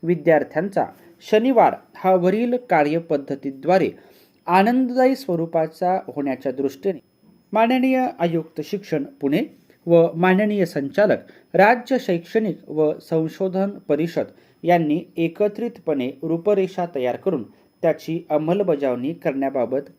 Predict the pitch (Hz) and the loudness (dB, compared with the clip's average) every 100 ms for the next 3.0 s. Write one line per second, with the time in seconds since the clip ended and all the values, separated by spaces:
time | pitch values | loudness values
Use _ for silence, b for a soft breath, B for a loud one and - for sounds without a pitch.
0 | - 147 156 185 160 107 113 - 113 107 | -2 0 0 0 0 -2 -4 -4 -2 -2
1 | 120 - b b b b b - 202 202 | -6 -10 b b b b b -2 2 4
2 | 190 170 156 151 147 139 131 135 170 220 | 4 2 0 -6 -4 -6 -2 -4 2 2